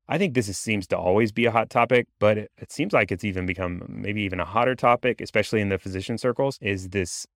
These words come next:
idea of, "I want to invest in real estate as an alternative or on the side or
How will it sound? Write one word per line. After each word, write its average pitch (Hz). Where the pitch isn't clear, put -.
idea 98
of, 95
"I 95
want 95
to 101
invest 92
in 101
real 95
estate 92
as 95
an 90
alternative 151
or 104
on 90
the 85
side 110
or 87